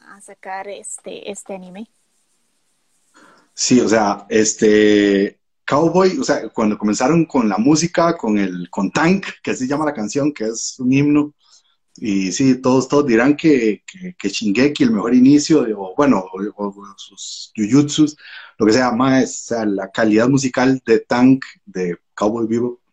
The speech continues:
Speaker 2: es una maravilla.
Speaker 1: Eso sí, sí,
Speaker 2: Y
Speaker 1: eso sí, este, ahora que vi algo,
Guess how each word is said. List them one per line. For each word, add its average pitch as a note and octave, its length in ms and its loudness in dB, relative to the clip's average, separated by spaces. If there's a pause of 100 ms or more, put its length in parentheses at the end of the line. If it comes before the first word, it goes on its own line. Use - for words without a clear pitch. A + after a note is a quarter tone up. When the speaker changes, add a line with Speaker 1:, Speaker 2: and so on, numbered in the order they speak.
Speaker 2:
es - 200 -14
una G2+ 120 0
maravilla. G2 560 0 (580)
Speaker 1:
Eso C4 320 -4
sí, B3 340 -8
sí, C4+ 160 -8
Speaker 2:
Y C#4+ 80 6
Speaker 1:
eso B3+ 260 0
sí, B3+ 240 -6
este, B3+ 340 -4
ahora G3+ 280 -2
que A#3+ 180 -6
vi A#3+ 200 -2
algo, B3+ 520 -2